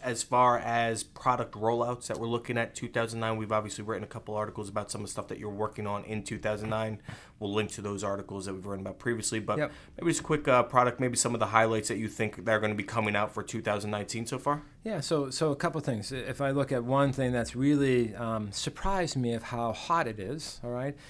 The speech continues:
Speaker 2: is what we call our integrated trading solutions. And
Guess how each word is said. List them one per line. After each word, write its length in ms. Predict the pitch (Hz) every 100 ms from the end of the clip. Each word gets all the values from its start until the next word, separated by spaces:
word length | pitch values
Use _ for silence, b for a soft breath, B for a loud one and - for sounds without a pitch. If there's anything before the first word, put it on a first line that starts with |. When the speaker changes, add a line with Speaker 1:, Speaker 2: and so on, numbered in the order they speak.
| B B
Speaker 2:
is 640 | 131 127 123 120 120 - - B
what 120 | - 127
we 80 |
call 260 | 131 131 117
our 40 |
integrated 460 | 120 135 131 127 120
trading 320 | - 123 131
solutions. 640 | - 131 143 202 208 - - - - - - - - - -
And 360 | 147 139 135 123